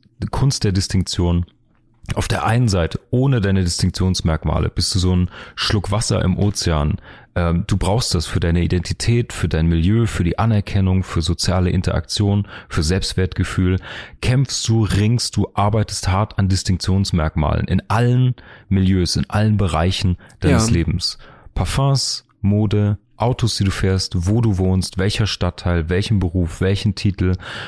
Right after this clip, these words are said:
Speaker 1: ähm, wie viele Follower du hast. Du kannst es in alle Bereiche ziehen und gleichzeitig wird durch diese Beispiele klar, wie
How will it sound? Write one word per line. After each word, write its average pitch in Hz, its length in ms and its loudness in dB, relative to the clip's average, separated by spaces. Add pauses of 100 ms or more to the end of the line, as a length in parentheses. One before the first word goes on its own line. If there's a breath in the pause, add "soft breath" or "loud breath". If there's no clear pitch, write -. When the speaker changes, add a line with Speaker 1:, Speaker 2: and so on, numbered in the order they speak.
(160 loud breath)
Speaker 1:
ähm, 82 260 2
wie 113 80 2
viele 113 200 0
Follower 95 360 0
du 87 140 2
hast. 90 240 -2
Du 87 40 -2
kannst 107 220 0
es 101 100 0
in - 140 0
alle 127 220 2
Bereiche 92 440 0
ziehen - 240 -2
und 98 220 -2
gleichzeitig 95 880 0 (640 loud breath)
wird 95 240 0 (160)
durch 95 180 0
diese 123 220 2
Beispiele 95 480 0
klar, 95 400 0
wie 92 300 2